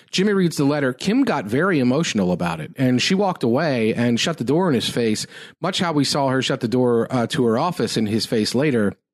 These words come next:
Shuts the door in his face, and she's with herself about her emotions about that letter. And Jimmy is just like, "Oh, yeah, oh, Chuck, write a hell of a letter." He's not upset about it at all. So I think all along she has wanted to see Jimmy process this a little bit.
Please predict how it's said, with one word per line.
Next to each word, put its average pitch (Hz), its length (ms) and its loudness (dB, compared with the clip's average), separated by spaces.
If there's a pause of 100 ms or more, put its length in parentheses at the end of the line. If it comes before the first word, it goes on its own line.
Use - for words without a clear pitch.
(800)
Shuts - 280 -2
the 165 100 0
door 220 160 2
in 254 60 0
his 165 120 -2
face, 156 300 0
and 147 80 0
she's 185 260 0
with 160 260 -2
herself 185 600 -2 (360)
about 156 300 -4
her 170 140 2
emotions 139 520 2
about 127 300 -2
that 123 180 -2
letter. 135 300 -2
And 120 200 0
Jimmy 240 240 0
is 160 80 0
just 175 160 -2
like, 170 180 -2
"Oh, 285 140 0
yeah, 277 320 2
oh, 247 120 0
Chuck, 269 380 -4 (100)
write 160 220 -2
a 180 40 0
hell 208 180 0
of 247 80 -2
a 277 40 0
letter." 131 360 0 (320)
He's 190 180 2
not 190 240 2
upset 165 320 -2
about 123 300 0
it 127 80 2
at 117 120 2
all. 135 360 0 (200)
So 202 120 -2
I 185 60 0
think 262 300 -2
all 190 280 2
along 151 420 0
she 143 200 2
has 131 220 -2
wanted 135 480 0
to 131 120 -2
see 127 240 0
Jimmy 123 320 2
process 156 640 -4
this 107 220 -2
a - 40 -2
little 98 300 0
bit. 101 260 -2